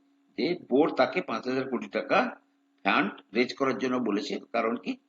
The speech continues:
টাকা দরকার লোককে, আহ, মানে, উম, তাদের বিজনেস চালানোর জন্য। সর্বশেষে ফ্রেন্ডস, আহ, একটা ভালো কথা দিয়ে শেষ করব। জিম রজার অত্যন্ত, অত্যন্ত গুরুত্বপূর্ণ একটা ভালো খবর দিয়েছেন।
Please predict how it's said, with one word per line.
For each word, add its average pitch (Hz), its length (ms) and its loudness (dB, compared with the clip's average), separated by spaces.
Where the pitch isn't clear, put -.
টাকা - 320 2
দরকার 180 420 0
লোককে, 196 420 -4
আহ, 104 260 2
মানে, 104 340 0
উম, 90 840 -10
তাদের 123 300 2
বিজনেস 170 480 2
চালানোর 90 400 0
জন্য। - 180 -20
সর্বশেষে 175 760 4
ফ্রেন্ডস, - 500 0
আহ, 110 280 2
একটা - 180 2
ভালো 147 300 4
কথা 139 360 2
দিয়ে 120 340 -2
শেষ 117 180 0
করব। 120 460 0
জিম 185 340 4
রজার 110 640 6
অত্যন্ত, 160 400 -6
অত্যন্ত - 720 2
গুরুত্বপূর্ণ 117 640 0
একটা 110 240 -2
ভালো 107 260 0
খবর 104 340 -2
দিয়েছেন। 101 380 -4